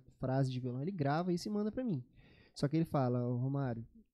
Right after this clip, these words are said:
quando a gente começou a gravar, ó, eu sou tecladista, cara, então você tem muito mais a dizer pra mim de violão do que eu pra você.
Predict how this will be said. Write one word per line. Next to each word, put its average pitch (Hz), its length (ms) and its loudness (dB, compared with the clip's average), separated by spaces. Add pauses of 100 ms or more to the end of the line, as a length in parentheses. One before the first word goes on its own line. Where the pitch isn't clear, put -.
(160)
quando 135 180 0
a - 20 2
gente 139 140 -2
começou 139 280 0
a - 20 0
gravar, 127 320 -2
ó, 127 220 2
eu 123 120 -2
sou 180 380 -2
tecladista, 214 680 -2
cara, 117 180 -4
então 147 300 -4
você 220 240 -2
tem 240 160 -2
muito 233 380 2
mais 196 200 4
a 196 40 6
dizer 170 240 4
pra - 160 -2
mim 156 120 4
de 151 100 2
violão 196 400 4
do 254 100 0
que - 100 -4
eu 254 140 2
pra 277 100 2
você. 247 440 0